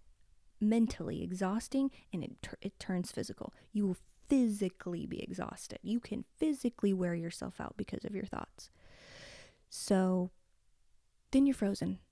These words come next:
And then you feel guilty for not creating a company and not being the next, you know, I forget, I think it was, like, PayPal and Postmates and, like, all this stuff that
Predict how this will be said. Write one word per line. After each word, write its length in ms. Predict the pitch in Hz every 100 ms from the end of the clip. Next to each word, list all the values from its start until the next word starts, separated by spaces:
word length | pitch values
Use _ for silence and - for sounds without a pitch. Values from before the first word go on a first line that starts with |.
| _ _ _ _ _ _ _ _
And 100 | 202
then 100 | 196
you 60 | 180
feel 160 | -
guilty 320 | 165 180 - 196
for 140 | 196
not 260 | 190 185 - - - _ _ _
creating 720 | - 220 202 185 190 185 180 - - _ _ _
a 60 | 196
company 540 | - 185 180 180 175 - - - _ - - - -
and 140 | 202 196
not 220 | 196 - - - - -
being 280 | 196 202 190
the 80 | 185
next, 520 | 185 185 - - - - - - - -
you 80 | 202
know, 200 | 156 165 - - - - - - - 220 -
I 120 | 196
forget, 280 | 190 190 - _ _ _ _ - -
I 40 |
think 120 | 190 185
it 40 |
was, 80 | -
like, 180 | 185 -
PayPal 760 | - 185 - 160 160 151 160
and 220 | 156 - -
Postmates 760 | 214 185 - 175 170 156 - -
and, 200 | - -
like, 200 | - -
all 100 | 165
this 160 | -
stuff 240 | - 180
that 120 | -